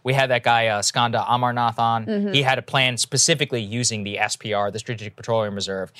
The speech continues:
Speaker 1: in order to help set price and fix some of the imbalance in terms of drilling, which also has a sunset so that you don't finance these oil companies for the future. So it's a tiny little step, and it's kinda like the electric vehicle thing we just talked about.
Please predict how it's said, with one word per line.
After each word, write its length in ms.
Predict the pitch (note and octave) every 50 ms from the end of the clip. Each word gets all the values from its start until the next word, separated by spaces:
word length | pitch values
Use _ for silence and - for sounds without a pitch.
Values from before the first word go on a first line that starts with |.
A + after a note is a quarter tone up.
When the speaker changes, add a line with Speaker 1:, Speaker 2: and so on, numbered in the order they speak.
| - - -
Speaker 1:
in 100 | A#2+ A#2
order 180 | A#2 A2+ A2+ G#2
to 60 | G#2
help 260 | - - B2+ A#2 -
set 300 | - - - B2+ - -
price 440 | - B2 A2+ A2 G#2+ - - - - - - -
and 200 | - B2 A#2+ G#2+
fix 320 | - - - D#3 C#3+ - -
some 160 | - C3+ B2+
of 120 | A#2+ G#2+
the 160 | G2 A#2 A#2 A2+
imbalance 560 | A2+ G#2 G2+ G#2+ A2 A2+ A2+ A2 G2 - -
in 60 | G2
terms 400 | - - A#2 A2 G#2+ G#2 - - - - - -
of 140 | - B2 G2+
drilling, 460 | F#2+ C3 C3+ C3+ B2+ A#2 A2+ G#2+ F#2
which 180 | A2+ C3+ C#3 -
also 300 | D3 D3+ D#3 D3 - C3+
has 180 | A#2+ B2 A#2+ A2
a 80 | G#2 -
sunset 440 | - C#3+ C3+ C3 - B2+ A#2 G#2+ - -
so 160 | - - B2+
that 80 | A2+
you 100 | A2 A2
don't 220 | A2+ A#2+ A#2 A2+ -
finance 540 | - - A#2+ A2+ G#2+ A2 G#2+ G#2+ - - - - - - -
these 160 | - A#2 G#2+
oil 200 | A#2 A#2 A2+ A2
companies 500 | - A#2+ G#2+ - - G#2 G2+ G2+ G2 - - - - _
for 180 | - - C3 B2
the 80 | A2
future. 340 | - - A2+ G#2 - G2 F2
So 240 | - - C3 B2 G#2+ - - _ _
it's 140 | - B2 -
a 40 | B2+
tiny 420 | A#2+ - - G#3+ G#3+ A3 G#3+ G#3
little 180 | F#3+ E3+ E3+ D3+
step, 300 | C3+ - - C#3 B2+ -
and 100 | A#2+ A#2+
it's 140 | - B2+ -
kinda 200 | - A3+ A3 F#3
like 140 | E3 D3+ C3
the 60 | C3
electric 320 | A#2+ G#2+ G#2 - G#2+ F#2+
vehicle 280 | F#2 G2 F#2 - F#2 E2
thing 100 | D#2+ D2+
we 60 | D2+
just 120 | D2+ -
talked 140 | - D#2 D2
about. 180 | - C2+ -